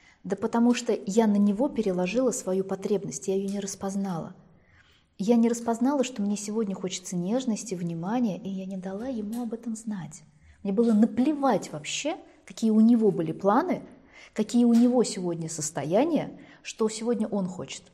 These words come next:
Я знала только, что хочу я. И когда он мне этого вдруг не дал, не зная даже об этом, я страшно на него обиделась.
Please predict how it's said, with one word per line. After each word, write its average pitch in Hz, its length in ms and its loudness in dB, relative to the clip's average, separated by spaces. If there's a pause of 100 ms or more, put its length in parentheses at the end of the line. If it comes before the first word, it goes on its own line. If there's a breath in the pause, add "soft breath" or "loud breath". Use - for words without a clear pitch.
(140)
Я 220 80 -6
знала 359 200 -4
только, 349 160 -6
что - 140 -12
хочу 285 260 -4
я. 175 180 -4 (1300)
И 208 60 -4
когда 240 280 10
он 220 100 10
мне 220 220 12
этого 196 180 4
вдруг 185 360 4
не 190 80 2
дал, 330 520 6 (260)
не 220 200 8
зная 185 380 4
даже 160 240 0
об 147 120 -4
этом, - 300 -12 (380)
я 175 60 -6
страшно - 420 -6
на 208 60 4
него 247 200 2
обиделась. 330 540 -6